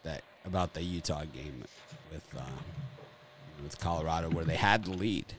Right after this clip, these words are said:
You know, they had the lead, and they ended up getting stomped. But, you know, it was a weird game. It was, a, you know, carried over, and the, the whole, like,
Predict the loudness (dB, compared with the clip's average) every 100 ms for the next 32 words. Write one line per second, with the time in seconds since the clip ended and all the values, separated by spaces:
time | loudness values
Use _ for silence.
0 | -14 -18 -12 -8 -8 -4 -2 -2 -4 -4
1 | 0 2 2 0 0 0 0 -2 -4 -6
2 | -4 0 4 4 2 -4 -10 -12 -20 -20
3 | -20 -20 -20 -20 -20 -20 -2 0 8 10
4 | 10 8 6 6 6 4 4 0 -2 0
5 | 0 -2 -2 -4 -6 -12 -4 -4 -4 -8
6 | -4 0 0 0 0 0 0 0 0 0
7 | -4 -8 -14 -18 -20 -16 -14 -8 -6 -6
8 | -8 -10